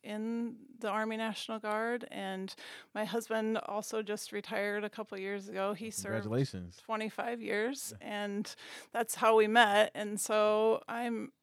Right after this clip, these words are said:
Speaker 1: I don't know, I just have a lot of good to say about the military, and I am proud to share that with my students and anyone that asks. It's, again, I am humble about it. I am not, you know, just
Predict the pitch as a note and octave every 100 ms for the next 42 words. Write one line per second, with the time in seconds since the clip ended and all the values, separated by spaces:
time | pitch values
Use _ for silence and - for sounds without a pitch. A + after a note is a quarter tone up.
0 | - - - - A#3+ A#3 A3 G#3+ A3+ -
1 | A3+ G#3+ G#3 G#3 G#3 G3 A3 G3+ G3 A3+
2 | - G#3+ G3+ G3+ G3 G3 G3 F#3+ G3 -
3 | G3 F#3+ F#3+ F#3 F#3 - G3+ G#3+ A3 -
4 | - - G#3+ G#3 G3+ G#3 - G#3+ G#3+ G#3
5 | G#3 - G3+ G3+ F#3 G#3 G#3 G3+ G#3 -
6 | A#3 A3 A3 A3+ A3+ - - - A#3 -
7 | A3 A3 - - - - - C4 B3+ A3+
8 | G3+ - G3+ - G3+ - - A3 G#3+ -
9 | C4+ A#3+ A#3+ A#3+ A3 A3+ A3+ A3+ - A3
10 | G#3+ A3 A#3 A3+ A3 G#3 G#3+ G#3+ A3 G3+
11 | G#3 G3+ G3+ G3 - F#3 - _ _ _
12 | A3+ G#3+ - G3+ G#3+ - -